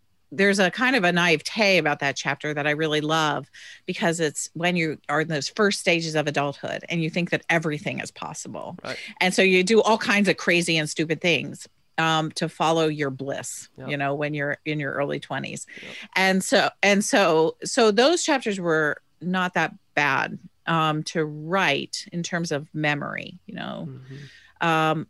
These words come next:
Speaker 1: but this one takes place largely when it starts about the time I'm twenty-five and moves up to, um, about the time I'm thirty-five. And what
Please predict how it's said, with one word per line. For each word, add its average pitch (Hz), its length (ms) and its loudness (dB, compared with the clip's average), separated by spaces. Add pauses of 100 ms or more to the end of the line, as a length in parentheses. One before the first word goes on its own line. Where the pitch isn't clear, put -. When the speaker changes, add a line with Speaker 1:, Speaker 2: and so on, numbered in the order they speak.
Speaker 1:
but 165 220 -2
this 320 280 2
one 151 560 0 (320)
takes 196 240 -4
place 170 320 0
largely 180 480 2
when 160 320 0 (300)
it - 260 -2
starts 233 360 0
about 196 280 2
the 196 80 -4
time 175 240 -2
I'm 156 160 -2
twenty-five 160 1000 -2 (460)
and 175 240 2
moves 190 400 0
up 175 300 2
to, 160 680 2
um, 147 300 0
about 156 320 2
the 156 80 0
time 156 240 -2
I'm 143 140 -4
thirty-five. - 880 -2 (1080)
And 165 220 2
what 202 240 2